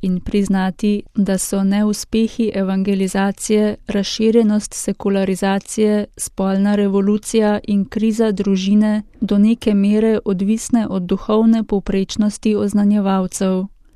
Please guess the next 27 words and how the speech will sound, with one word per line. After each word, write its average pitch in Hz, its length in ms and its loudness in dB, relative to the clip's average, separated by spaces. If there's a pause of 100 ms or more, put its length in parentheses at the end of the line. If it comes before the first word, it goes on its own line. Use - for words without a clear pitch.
(120)
O 202 100 0
tem 214 400 2
priča 226 460 0
tudi 185 360 -4
zgodovina 196 600 2
Cerkve, 208 720 -2 (120)
v 202 60 -2
kateri 220 540 0
je 196 140 0
do 185 160 -2
razkolov 196 760 0
ali 185 240 -2
nemirov 202 680 2
prišlo 220 560 2
vedno 233 360 4
takrat, 196 680 -2
ko - 120 -4
sama 196 380 0
v 190 40 -2
sebi 202 600 0
ni 202 200 4
bila 196 360 0
gotova. 180 680 -2 (500)
Antonelli 190 720 2
je 185 200 0
izrazil 190 580 0
prepričanje, 208 880 0